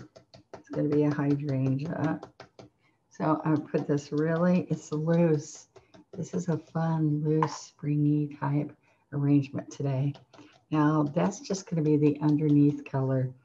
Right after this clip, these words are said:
And so to even make it even better, I can pounce this Prussian blue on the soft color to give it some depth underneath here.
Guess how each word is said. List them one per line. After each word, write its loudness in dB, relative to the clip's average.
And 0
so 4
to -4
even 0
make 0
it 0
even 0
better, 2
I -2
can -8
pounce 2
this -6
Prussian -2
blue 0
on 2
the -6
soft 0
color -4
to -20
give -4
it -12
some -4
depth -4
underneath -4
here. -4